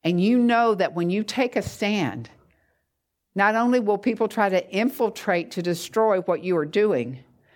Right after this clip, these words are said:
but they will come full force at you. But the full force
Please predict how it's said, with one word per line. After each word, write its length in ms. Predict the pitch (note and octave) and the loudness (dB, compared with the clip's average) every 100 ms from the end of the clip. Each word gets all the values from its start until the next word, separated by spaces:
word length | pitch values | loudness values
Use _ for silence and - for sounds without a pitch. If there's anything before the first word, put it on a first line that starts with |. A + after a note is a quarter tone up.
| _ _ | _ _
but 200 | F#3 F3 | -2 0
they 160 | G3+ G#3 | 2 2
will 180 | G#3 G3+ | 2 0
come 460 | - G#3+ F#3+ F3 - _ - _ _ _ _ _ _ _ | 0 0 2 0 -6 _ -20 _ _ _ _ _ _ _
full 220 | - A#3 | 0 2
force 380 | G#3 - G3+ F3 - | 2 0 -2 -2 -2
at 280 | E3+ F3+ - | 0 0 -4
you. 240 | B2 - - _ _ _ _ _ - - - | -6 -6 -14 _ _ _ _ _ -20 -12 -4
But 180 | F#3 | -2
the 80 | G3 | -2
full 400 | F#3+ - A#3+ C#4 | -4 -2 2 2
force 380 | C#4+ C4 B3 A#3+ | 0 0 0 -2